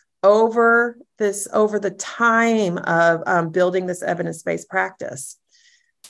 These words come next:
A lot of times when people say, and this is what we heard, so this coins was built from a wealth of, um, of, uh, qualitative information that we learned, um, after talking to a bunch of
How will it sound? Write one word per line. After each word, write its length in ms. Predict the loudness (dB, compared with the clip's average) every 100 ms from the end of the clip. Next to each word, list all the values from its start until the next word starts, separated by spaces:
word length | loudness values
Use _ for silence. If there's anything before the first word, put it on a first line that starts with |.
| _ _ _ _ -2
A 80 | 0
lot 360 | 4 4 4 2
of 80 | 0
times 560 | 2 2 2 -2 -6
when 200 | -2 -2
people 360 | 0 -4 0 -2
say, 540 | 0 0 2 4 4
and 160 | 2 0
this 160 | -2 -4
is 100 | -2
what 200 | 0 0
we 100 | -6
heard, 560 | -6 0 2 2 0
so 180 | -2 -2
this 320 | 0 -4 -8 -20 -20 -16
coins 400 | -8 -4 -2 -2
was 220 | -2 -4
built 360 | 0 2 2 -2
from 280 | -2 -2 -2
a 140 | -2 -4
wealth 580 | -2 2 4 4 2 -4
of, 380 | -2 0 0
um, 460 | 0 0 -2 -4 -10 -6
of, 500 | 0 0 0 -4 -8 -6
uh, 460 | 0 0 0 -4 -8
qualitative 680 | 0 4 4 2 -4 -4 -2
information 800 | -4 -4 -2 -2 -2 -4 -6 -2
that 160 | -2 0
we 160 | 0
learned, 420 | 2 2 2 -4 -14 _ _ _ _ _ _ _ -10
um, 100 | -6
after 280 | -6 -6 -6
talking 320 | -8 -10 -10
to 160 | -6 -4
a 80 | -2
bunch 260 | -2 -4
of 420 | -6 0 0 -2